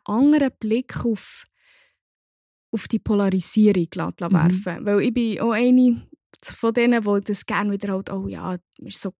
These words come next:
Speaker 1: gespalten in der Gesellschaft und man kann nicht miteinander diskutieren.» Und wenn man das ein bisschen so anschaut und sagt, «Hey, wir sind nicht gleicher Meinung und es ist gut so», dann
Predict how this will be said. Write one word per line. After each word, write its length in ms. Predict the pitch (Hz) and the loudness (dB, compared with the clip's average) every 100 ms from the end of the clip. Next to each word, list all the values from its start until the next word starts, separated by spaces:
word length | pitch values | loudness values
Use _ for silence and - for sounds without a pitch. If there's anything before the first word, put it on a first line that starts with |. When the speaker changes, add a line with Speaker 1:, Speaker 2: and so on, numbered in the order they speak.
| _ | _
Speaker 1:
gespalten 680 | - - - 202 214 - 202 | -14 -10 -4 0 0 -2 -4
in 80 | 190 | -4
der 100 | 196 | -8
Gesellschaft 680 | - 180 190 185 180 - - | -4 -2 -2 -4 -8 -10 -8
und 80 | 175 | -6
man 100 | 185 | -6
kann 180 | - | -6
nicht 80 | 202 | -2
miteinander 540 | 208 214 - 226 220 214 | 0 -2 -2 -2 0 0
diskutieren.» 840 | 233 - - - 220 233 226 220 - - - - - | -4 -6 -12 -4 0 2 2 -2 -8 -20 -20 -20 -2
Und 160 | 233 | 4
wenn 160 | 226 240 | 6 6
man 80 | 226 | 6
das 220 | 285 277 | 2 0
ein 40 | 262 | 0
bisschen 180 | 247 | 0
so 300 | 226 226 247 | 0 0 0
anschaut 420 | 262 254 233 185 196 | 2 2 2 2 -2
und 120 | 190 | -2
sagt, 360 | 214 196 202 _ - - _ _ _ _ | -2 -2 -4 _ -20 -20 _ _ _ _
«Hey, 280 | - 190 175 _ - | -4 -2 -4 _ 0
wir 240 | 208 233 | 4 4
sind 380 | 269 - 196 196 | 4 0 2 2
nicht 340 | 202 208 - | 2 -2 -6
gleicher 400 | 214 196 190 190 | -6 -4 -4 -4
Meinung 560 | 180 180 165 180 180 160 - - _ | -4 -4 -2 -4 -4 -8 -12 -20 _
und 160 | 196 214 | -2 -2
es 140 | 220 | -2
ist 200 | 226 - _ - | -4 -6 _ -2
gut 340 | 208 254 - 247 | 2 2 2 -6
so», 420 | - 170 208 294 _ _ _ _ | -4 -6 -6 -12 _ _ _ _
dann 320 | 220 247 269 | 2 4 4